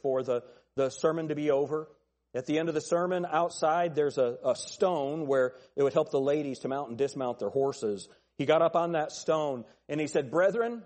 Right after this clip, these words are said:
he said, "men, our brethren are dying in Boston. Who rides with me?" And every man in the church got on their horse and rode to Boston to join the revolutionary cause. It's an amazing thing.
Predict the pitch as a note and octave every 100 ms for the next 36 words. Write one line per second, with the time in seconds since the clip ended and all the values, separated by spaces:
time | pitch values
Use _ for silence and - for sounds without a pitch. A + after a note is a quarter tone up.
0 | - D#3+ D#3+ D#3+ G#3+ G#3+ C#3 C#3+ D3+ C#3
1 | G#3 G#3+ A3+ F3+ D3 E3+ G3 G3 F3+ D#3
2 | D#3+ C#3+ - A2+ - A3+ F#3 F3+ E3+ D3+
3 | C#3 D#3 D#3 B2+ G2 - - - D#3 F#3+
4 | E3+ F#3+ F#3+ G#3 D#3+ E3+ F#3 F3+ D#3 C3+
5 | - D#3 C3 G#2 - D3 D#3 D3 C#3+ C3+
6 | C#3 A#2 G#2+ - _ B2 A#2 B2+ B2 A2
7 | A#2+ A#2 - G2+ F#2+ G2 A2+ G#2+ G2+ F2+
8 | _ _ A#2 G#2+ G#2 A#2+ A2 A2+ - G#2
9 | F#2+ F2+ - F#2+ E2 - _ F3 D3 C3
10 | C#3 F#3+ A3 A#2 G#2+ F#2+ G#2 F2+ F2+